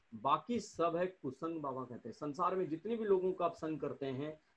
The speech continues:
बाबा कहते हैं कुसंग मतलब संसार में कुसंग कहेंगे। गाया भी जाता है संग का सत का संग तारे कुसंग बोरे, अर्थात आप सभी हम लोग जानते हैं, सुने भी हैं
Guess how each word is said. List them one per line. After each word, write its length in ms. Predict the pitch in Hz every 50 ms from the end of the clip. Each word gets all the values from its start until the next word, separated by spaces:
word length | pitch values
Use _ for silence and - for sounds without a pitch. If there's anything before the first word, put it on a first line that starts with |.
| _ _ -
बाबा 220 | 123 139 147 156
कहते 340 | 151 151 143 139 160 156 156
हैं 120 | 156 - - _ -
कुसंग 360 | 143 131 - 185 202 202 185
मतलब 500 | 170 156 - 170 170 165 143 - - - - - - - - - - - _ _ -
संसार 440 | - - 156 143 - 165 160 160
में 120 | 160 160 156
कुसंग 400 | - 180 180 180 190 196 196 180
कहेंगे। 460 | 170 147 139 135 131 139 147 147 - - _ _ _ _ 120
गाया 340 | 104 131 139 160 196 214
भी 80 | 214 214
जाता 380 | 175 175 160 147 - - 151 151
है 60 | 151
संग 380 | 151 - - 170 185 190 180
का 340 | - - 151 139 123 110 - _ _ _ _ _ _ _ -
सत 180 | - 214 214 - 165 - -
का 100 | 175 165
संग 380 | 160 - - 156 160 165 165
तारे 400 | - - 139 131 131 135 151 151
कुसंग 480 | 143 - 131 120 - - 139 139 131 117
बोरे, 240 | 110 110 107 104 - - 123
अर्थात 460 | 135 123 123 - 151 156 160 - - -
आप 240 | 117 143 151 - - _ _ _
सभी 340 | _ - 143 147 170 185
हम 160 | 175 165 165 165
लोग 160 | 165 156 139
जानते 280 | 143 139 135 131 147
हैं, 80 | 147 143
सुने 280 | 139 - 147 165 180 185
भी 180 | 151 156 147
हैं 200 | 147 147 151 151